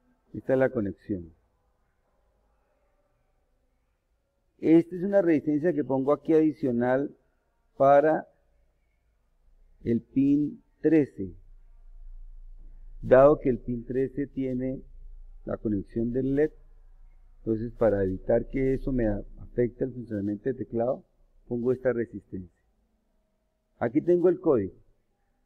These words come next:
Entonces, aquí están las variables del display, las variables de, que mostramos, la variable tecla y esta variable booleana que aquí llamo dato,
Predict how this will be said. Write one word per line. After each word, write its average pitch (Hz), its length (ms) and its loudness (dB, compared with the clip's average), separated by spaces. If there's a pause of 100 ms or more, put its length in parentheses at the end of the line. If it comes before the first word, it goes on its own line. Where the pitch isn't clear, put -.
(440)
Entonces, 120 240 0
aquí 117 200 -2
están 127 280 -2
las 127 140 0
variables 110 500 2
del 107 160 0
display, 151 580 2
las 135 140 2
variables 110 580 0 (920)
de, 101 1040 0 (380)
que 113 120 0 (460)
mostramos, 156 720 2 (720)
la 113 100 0
variable 110 460 2
tecla 151 560 -4
y 120 160 -4
esta 127 240 2
variable 127 400 2
booleana 120 540 -2
que 127 120 -4
aquí 113 220 -6
llamo 113 320 0
dato, 123 260 6